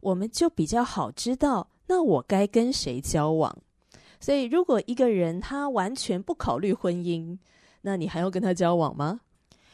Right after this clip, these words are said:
如果一个人他只是享受一种暧昧的关系，那你还会想要跟他交往吗？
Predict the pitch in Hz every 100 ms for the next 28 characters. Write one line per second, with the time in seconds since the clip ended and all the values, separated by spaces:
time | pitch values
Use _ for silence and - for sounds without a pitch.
0 | _ 220 262 240 226 247 196 175 170 185
1 | - 214 - 156 180 170 139 - 202 196
2 | 190 143 - 269 220 196 185 151 160 151
3 | 165 - 160 160 175 _ - - 220 190
4 | 170 160 208 196 - 151 165 196 190 202
5 | 208 190 147 147 160